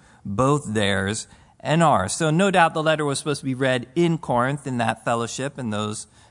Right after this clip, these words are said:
fellowships that were together, and then in the surrounding provinces, they would go out and read these things.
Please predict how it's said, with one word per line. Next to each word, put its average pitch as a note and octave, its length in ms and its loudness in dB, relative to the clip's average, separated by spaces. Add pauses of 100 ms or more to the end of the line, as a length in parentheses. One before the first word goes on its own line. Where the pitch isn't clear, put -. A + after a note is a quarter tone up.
fellowships A#2+ 500 -2
that A#2+ 80 -6
were A2 120 0
together, A2 460 0
and E3+ 240 0
then D#3+ 320 2
in D3 140 -2
the C#3 80 -4
surrounding B2+ 600 -4
provinces, A2 840 -2
they G2 120 -6
would G2+ 160 -8
go G2+ 180 -4
out G#2 200 -2
and G#2 200 -6
read G#2+ 240 -6
these F#2+ 300 -8
things. G2+ 480 -6